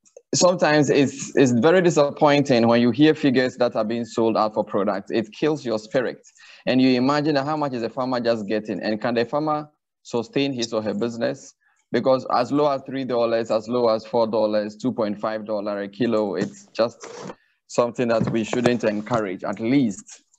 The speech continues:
there should be a minimum amount, regardless of, um, the challenges that we are facing. And if we are able to even start from somewhere, I mean, it can encourage more farmers to get on board. But if people are going as low as three dollars, two point five dollar per kilo,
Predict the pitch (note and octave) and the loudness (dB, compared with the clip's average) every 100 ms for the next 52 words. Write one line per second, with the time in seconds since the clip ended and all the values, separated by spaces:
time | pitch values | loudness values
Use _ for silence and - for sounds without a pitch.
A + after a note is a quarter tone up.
0 | _ _ - A2+ B2 A#2 C#3+ A#2+ A#2+ A#2+ | _ _ -2 0 2 4 4 4 2 2
1 | A2 G#2+ A2 A2 G2+ A2+ A2+ B2+ C3+ C3+ | 2 2 0 0 0 -2 0 -2 -2 -6
2 | B2+ A2 G#2 A2 G#2 G#2+ G#2 B2+ A#2 A#2 | -2 -4 0 0 0 -2 -4 -4 -2 -2
3 | G#2 G2+ G2 F#2 - A2 G#2 G#2 D#2+ C#2 | 0 0 -2 -4 -4 -4 -4 -6 -12 -10
4 | F#2 F#2+ - _ - - - - - A#2 | -8 -8 -8 _ -18 -16 -14 -6 2 6
5 | D3+ D3 C3+ C3+ C3 B2+ C3 C3+ B2 - | 6 6 4 2 0 2 0 0 0 0
6 | A#2 G#2+ - C3 C3 A2 G2 C#2 - _ | 2 2 2 0 2 0 0 -2 -6 _
7 | _ _ _ _ - _ _ _ G#2+ A2 | _ _ _ _ -20 _ _ _ -2 2
8 | B2 A2 G#2+ A#2+ A#2 A2 D3 C#3+ A#2+ A#2 | 2 2 2 0 -2 0 0 0 0 -2
9 | A#2 A2+ G#2 G#2+ A2 G#2+ G#2 F#2 G2 G#2 | 0 -2 -2 -4 -2 -2 -2 -6 -6 -4
10 | F#2 F#2 A2+ G#2+ - G#2+ G#2+ - _ - | -4 -2 -4 -4 -4 -6 -6 -16 _ -20
11 | - _ - C#3+ D#3 B2+ B2 C3+ A#2 G#2+ | -20 _ -2 0 2 0 -2 -2 -2 -2
12 | B2+ A#2+ A2+ A#2 B2+ A#2+ A2+ A2 A2 A2 | 2 2 0 -6 -10 -4 -2 -2 -4 -4
13 | B2+ A#2 G#2+ G#2+ A#2 A2 A2+ G#2+ G#2+ G#2 | -2 0 -2 0 0 0 0 0 0 -2
14 | G2+ F#2+ - D3 A#2+ G2 F#2+ | -4 -6 -2 0 0 -4 -8